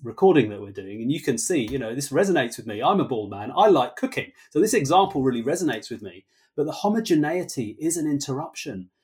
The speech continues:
Uh, and another one is polarization, where people detach and disconnect and disengage from each other. And if I'm so entrenched in my own values that I'm not listening to you,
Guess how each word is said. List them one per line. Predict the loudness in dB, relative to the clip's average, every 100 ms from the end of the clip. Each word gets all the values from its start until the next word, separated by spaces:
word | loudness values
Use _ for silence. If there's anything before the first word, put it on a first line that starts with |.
| _ _
Uh, | -6 0
and | 2
another | 4 2 2 2
one | 2 0
is | 0 -2
polarization, | -6 0 2 4 4 0 -4 -8 -12 _ _ _ _
where | -2 0 0 _ _ _ _
people | -2 0 4 2 2 -4 -14
detach | -10 -8 -4 -4 -4 -6 -6
and | -4
disconnect | -2 -4 -4 -6 -4 -4 -8 -8
and | -6
disengage | -4 -4 -2 -2 -2 0 0 -2
from | -6 -8
each | -8 -10 -10
other. | -10 -12 -20 _ _ _ _ _
And | -4 0 0 0 -10 _ _ _ _
if | -2 -2 0
I'm | 0 2 -2
so | -6 -6 -2 2
entrenched | 2 0 -2 -2 -2 -4
in | 0
my | 0
own | 2 2
values | 0 -2 0 0 0
that | -6
I'm | -4 -2
not | -2 -4
listening | -8 -6 -2 -2 0 -2 -2 -4
to | -10
you, | -12 -14